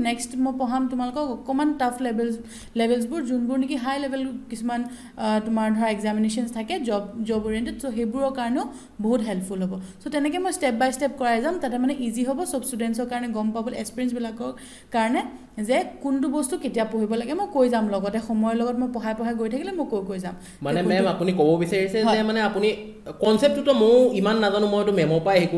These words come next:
Speaker 2: reasoning শিকো, কোৱান্টছ শিকো, মোৰ field নহয়, হয় নে নাই? মই মেমৰ পৰাই শিকিছোঁ, কিন্তু উন্নতি কৰিছোঁ। মই এটা story ক'ব গ'লে, puzzle আগতে এনেকুৱা ভাবিছিলোঁ যে puzzle মই কিয় কৰোঁ,
Speaker 1: হয়।
Speaker 2: puzzle কিয় কৰোঁ, চাৰ্কুলাৰ arrangement কিয় কৰোঁ, মই এনেকুৱা। তো মেমে মোক ক'লে যে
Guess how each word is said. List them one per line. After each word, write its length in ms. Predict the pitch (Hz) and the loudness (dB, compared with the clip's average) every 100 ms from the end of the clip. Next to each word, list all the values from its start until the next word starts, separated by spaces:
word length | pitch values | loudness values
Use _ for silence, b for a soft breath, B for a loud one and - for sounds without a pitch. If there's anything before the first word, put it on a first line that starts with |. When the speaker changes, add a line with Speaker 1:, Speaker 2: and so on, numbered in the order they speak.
| 156 | 2
Speaker 2:
reasoning 320 | 139 139 147 | 2 2 2
শিকো, 160 | 143 147 | 2 0
কোৱান্টছ 320 | 143 139 139 | 0 -4 -4
শিকো, 160 | 143 151 | -2 -2
মোৰ 200 | 139 143 | -2 -2
field 240 | 143 151 | -2 -4
নহয়, 240 | 127 113 - B B | -4 -8 -12 B B
হয় 100 | 214 | 0
নে 40 | 196 | 2
নাই? 100 | 147 | 2
মই 120 | 160 | 4
মেমৰ 240 | 165 139 143 | 4 4 4
পৰাই 100 | 170 | 2
শিকিছোঁ, 220 | 147 143 | 2 0
কিন্তু 160 | - 269 | 0 4
উন্নতি 300 | 208 185 190 | 6 6 4
কৰিছোঁ। 320 | 170 117 - - B B B | 2 -2 -4 -14 B B B
মই 200 | 156 196 | 2 4
এটা 100 | 262 233 | 6 4
story 260 | 226 214 | 8 8
ক'ব 160 | 226 220 | 8 6
গ'লে, 160 | 226 233 233 | 6 4 6
puzzle 300 | 151 202 208 | 4 6 4
আগতে 200 | 202 214 | 4 2
এনেকুৱা 200 | 190 208 | 2 2
ভাবিছিলোঁ 280 | 202 202 208 | 4 4 2
যে 100 | 208 | 2
puzzle 240 | 185 151 180 | 2 4 6
মই 120 | 190 185 | 6 4
কিয় 140 | 151 143 | 4 2
কৰোঁ, 160 | 113 107 - - - | 0 -6 -12 -18 -12
Speaker 1:
হয়। 160 | 190 - | -10 0
Speaker 2:
puzzle 300 | 190 175 220 | 6 8 8
কিয় 180 | 220 220 | 8 6
কৰোঁ, 200 | 214 208 | 10 8
চাৰ্কুলাৰ 360 | 208 170 196 196 | 10 6 6 6
arrangement 300 | 196 185 190 | 6 4 2
কিয় 120 | 185 175 | 4 4
কৰোঁ, 200 | 160 135 | 4 4
মই 80 | 160 | 4
এনেকুৱা। 180 | 151 135 | 2 2
তো 60 | 185 190 | 0 2
মেমে 260 | 165 185 | 2 4
মোক 160 | 202 208 | 4 2
ক'লে 140 | 196 | 2
যে 100 | 196 | 2